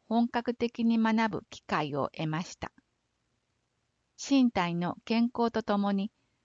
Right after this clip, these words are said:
精神のバランスを整えるヨガは、広く人生哲学に通ずるところがあり、ライフワークとしてヨガに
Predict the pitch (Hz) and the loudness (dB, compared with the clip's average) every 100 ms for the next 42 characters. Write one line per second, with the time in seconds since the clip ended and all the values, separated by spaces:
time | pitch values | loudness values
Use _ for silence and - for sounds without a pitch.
0 | _ - 269 269 - 190 165 165 160 175 | _ -6 0 0 0 -6 -4 -4 -2 0
1 | 202 226 254 - 202 185 196 196 208 208 | 2 2 0 -2 -4 -2 -4 -2 0 0
2 | 190 156 160 170 143 139 139 _ _ _ | 0 -2 0 0 2 0 -2 _ _ _
3 | _ _ - 247 - 180 175 - 185 226 | _ _ 2 2 2 -2 -4 -4 -2 4
4 | 254 - 247 247 247 202 175 165 160 156 | 4 4 0 2 -2 0 -4 -4 -4 -4
5 | - _ - 226 214 220 202 180 180 185 | -4 _ -4 -2 0 -2 -2 -2 -2 0
6 | 185 156 139 131 - _ _ _ _ _ | 0 0 -4 -4 -10 _ _ _ _ _
7 | _ 220 240 262 - 254 254 214 - - | _ 0 0 0 -2 2 4 4 -2 -6
8 | 151 - - 151 _ _ _ - 233 240 | -6 -6 -8 -8 _ _ _ -4 2 4
9 | 190 165 147 | 2 0 -4